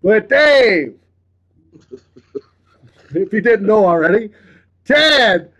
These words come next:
and Drew. Oops, should be pointing that way. Um, and we're here to preview this Thursday night game where the Washington Redskins, that team from Washington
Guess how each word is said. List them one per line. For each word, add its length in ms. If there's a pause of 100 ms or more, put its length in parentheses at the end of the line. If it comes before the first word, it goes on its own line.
(300)
and 420
Drew. 840 (180)
Oops, 280
should 100
be 100
pointing 300
that 160
way. 140 (840)
Um, 440 (580)
and 100
we're 220
here 240
to 60
preview 760 (1040)
this 300 (100)
Thursday 600
night 320
game 400 (320)
where 500 (460)
the 100
Washington 1000
Redskins, 760
that 240
team 320
from 200
Washington 600